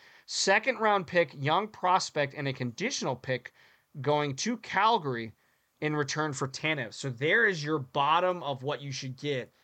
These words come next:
for Nick Dowd going into next Friday, in my opinion, which, you know, could very well be wrong. But that's, that, that's my thoughts on that one.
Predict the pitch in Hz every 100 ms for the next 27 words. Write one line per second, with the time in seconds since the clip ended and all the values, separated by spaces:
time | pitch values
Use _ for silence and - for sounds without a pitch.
0 | _ _ - 147 151 139 135 131 127 117
1 | 78 - _ _ _ _ _ _ _ _
2 | _ _ _ _ _ _ _ _ _ 139
3 | 131 139 139 131 123 135 127 131 127 123
4 | 123 117 - _ _ _ _ _ _ _
5 | _ _ - 135 131 131 - 131 110 87
6 | 131 _ _ _ 131 123 120 110 - 98
7 | 90 - _ _ _ _ _ _ - 131
8 | 131 120 _ _ _ 131 95 - - 113
9 | 104 98 98 101 95 87 _ _ _ _
10 | _ - 131 143 143 139 - - 135 131
11 | - - 131 127 - 123 117 - 101 -
12 | 95 92 92 - -